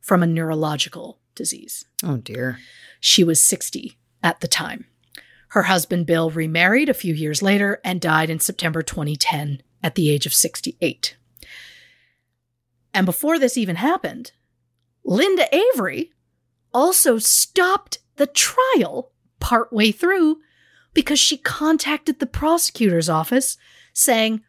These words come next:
Speaker 1: she was old school friends with Pamela, and Pamela had sent her a letter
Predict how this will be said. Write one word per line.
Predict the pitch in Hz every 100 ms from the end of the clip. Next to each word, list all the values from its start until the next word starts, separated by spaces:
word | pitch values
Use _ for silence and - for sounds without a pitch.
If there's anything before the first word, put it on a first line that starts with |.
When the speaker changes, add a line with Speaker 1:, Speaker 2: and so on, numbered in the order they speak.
| _
Speaker 1:
she | - - 330
was | 302 247
old | 254 277 294 294 302 254
school | - - 262 285 269
friends | 277 277 339 226
with | 214
Pamela, | - 247 330 269 185 254 _ _ _ _ _ _ _
and | - 226 -
Pamela | 277 381 427 202 247 -
had | 254
sent | - 269 254
her | - 226
a |
letter | 180 185 311 403 277